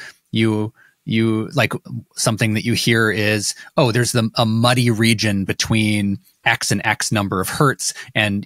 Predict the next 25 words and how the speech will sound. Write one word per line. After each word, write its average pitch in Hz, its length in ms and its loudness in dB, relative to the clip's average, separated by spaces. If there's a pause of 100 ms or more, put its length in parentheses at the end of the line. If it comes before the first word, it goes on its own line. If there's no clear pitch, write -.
if - 160 -2
you 110 80 0
pull - 240 0
that 98 160 0
out, 107 140 0
you'll 98 140 -4
get 101 160 -2
more 101 160 -4
clarity 95 400 0
on 90 100 -2
your 90 120 -4
bass." 95 340 -2
And 92 80 -2
then 95 80 -2
somebody 110 280 0
just 92 200 -4
goes 104 240 0
and 92 100 -4
by 95 160 0
default 101 640 2
does 113 220 0
that 98 140 0
on 92 160 -4 (120)
every 98 520 0 (560)
song. 85 420 0